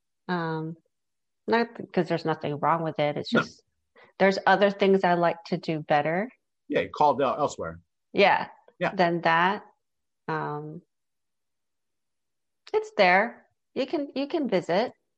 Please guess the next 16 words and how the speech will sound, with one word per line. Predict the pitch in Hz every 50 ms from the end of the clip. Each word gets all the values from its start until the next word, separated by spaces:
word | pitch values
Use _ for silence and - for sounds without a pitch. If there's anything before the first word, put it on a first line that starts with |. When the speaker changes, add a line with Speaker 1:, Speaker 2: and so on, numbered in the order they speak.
| _ _ -
Speaker 1:
and | 180 175 170 175 180 180 180 -
you | - 180 185
can | 233 214
visit | 196 208 202 202 202 196
the | - 175
Akashic | - 185 - - 175 180 - - 180 -
Library, | 180 175 165 160 165 - 175 165 156 160 165 170 185 196
and | 190 180 175
you | 165
can | - - 180 160 151 156 156 160 - _ _ _ _ _ _ _
pull | - - 196 180
other | - - 165 170 - 160
people's | - - - 180 180 - - 156 156 -
soul | - - 170 151 151 156 151 -
books | - 143 139 156 185 - - - - -
and | 156 160 165 180